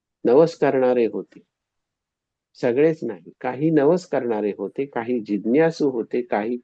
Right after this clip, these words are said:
फक्त दर्शनार्थी होते. "चला जाऊन तर बघूया, एकदा दर्शन तर घेऊया." काहींना जिज्ञासा होती की नेमकं ते काय अवतरलंय, अवतरलंय म्हणता तुम्ही, नेमकं काय?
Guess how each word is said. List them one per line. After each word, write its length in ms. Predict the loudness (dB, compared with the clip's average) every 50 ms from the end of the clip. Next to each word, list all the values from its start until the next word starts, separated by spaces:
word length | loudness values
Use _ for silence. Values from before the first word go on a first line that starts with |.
| -8
फक्त 320 | -8 -8 -8 _ _ -6 -6
दर्शनार्थी 1040 | -4 -4 -4 -4 -4 -4 -6 -6 -6 -4 -2 -2 -4 -4 -6 -8 _ _ -8 -8 -6 -6
होते. 260 | -8 -10 -10 -14 -16 -16 _ _ _ _ _ _ _ _
"चला 180 | -2 0 0 0
जाऊन 360 | 0 0 -2 -2 -2 -2 -4
तर 120 | -4 -6 -8
बघूया, 440 | -6 -8 -8 -6 -4 -4 -4 -2
एकदा 320 | -4 -6 -8 -6 -6 -6 -6
दर्शन 460 | -6 -6 -10 -10 -10 -8 -8 -8 -8
तर 120 | -8 -8
घेऊया." 380 | -8 -8 -8 -8 -8 -8 -8 -10 -14 _ _ _ _ _ _ _ _ _ _ _ _ _ _ _ _ _ -2
काहींना 340 | 2 4 4 6 6 6 4
जिज्ञासा 680 | 4 4 2 2 4 6 6 6 6 4 2 0 -4
होती 380 | -2 -2 -4 -6 -4 -6 -8 -8
की 160 | -6 -6 -6
नेमकं 500 | -6 -4 -2 0 0 0 -2 -2 -2 -2 -2 -2
ते 80 | -4
काय 380 | -6 -4 -4 -2 2 2 4 4
अवतरलंय, 540 | 4 2 0 0 0 0 0 2 2 2 2
अवतरलंय 480 | 0 0 -2 -6 -6 -6 -4 -4 -4
म्हणता 340 | -4 -6 -6 -8 -8 -10 -10
तुम्ही, 240 | -10 -8 -6 -4 -2
नेमकं 340 | -2 -2 -2 -4 -6 -8 -10
काय? 260 | -10 -8 -10 -10 -12